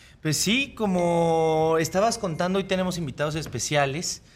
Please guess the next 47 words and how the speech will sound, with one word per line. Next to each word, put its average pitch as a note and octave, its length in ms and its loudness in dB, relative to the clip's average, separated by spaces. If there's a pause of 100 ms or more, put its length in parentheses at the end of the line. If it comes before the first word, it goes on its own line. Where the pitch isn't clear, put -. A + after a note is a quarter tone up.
(260)
Entonces, C3+ 520 -2
bueno, A#2+ 300 -2
igual A2+ 320 2
voy C3 140 2
a B2+ 40 2
dar A#2 180 2
la A#2 100 2
bienvenida G#2 480 0
a - 20 0
la G2+ 100 -2
sección. E3 400 -4
Mi D#3 80 -4
nombre A#2 320 -2
es G#2+ 100 -4
Santiago A2 360 -2
Bissell, D#3 500 -2
eh, G#2+ 300 -4
bienvenidos G#2 480 -6
a G#2 60 -4
De F#2+ 120 -4
Tres G2+ 240 -8
en G2 140 -6
Tres. F3 300 0 (360)
Si - 140 -6
de F#3 140 2
casualidad D#3 480 0
le C#3+ 100 -4
estás C#3 240 -2
cambiando B2+ 720 -2
al A2 180 -4
radio B2 500 0
y G#2+ 120 -8
te A2 120 -8
encontraste G#2 500 -6
con G#2 120 -6
esta G#2 220 -4
voz, A#2+ 320 -4
no C3 160 -4
le B2 100 -2
cambies, A#2+ 640 -4
eh, G2+ 320 -6
esto G#2 220 -6
es G2 80 -6
De F#2 80 -6
Tres G#2 260 -6
en F#2 100 -6
Tres. B2+ 280 -4